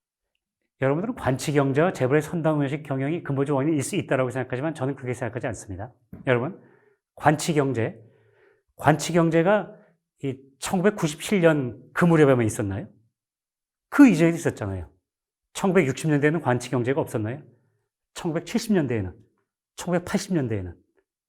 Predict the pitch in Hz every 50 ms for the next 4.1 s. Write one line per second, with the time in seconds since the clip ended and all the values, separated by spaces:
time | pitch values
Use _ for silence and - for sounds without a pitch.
0 | _ _ _ _ _ _ _ _ _ _ - - 135 - 180 175 - 135 127 -
1 | 131 143 131 127 135 147 175 143 107 113 117 107 104 104 113 135 175 - _ _
2 | _ _ _ _ _ _ _ _ _ _ - - 196 208 214 202 - - 185 170
3 | 170 170 151 131 135 135 131 127 123 123 151 135 104 104 98 101 95 95 - -
4 | 165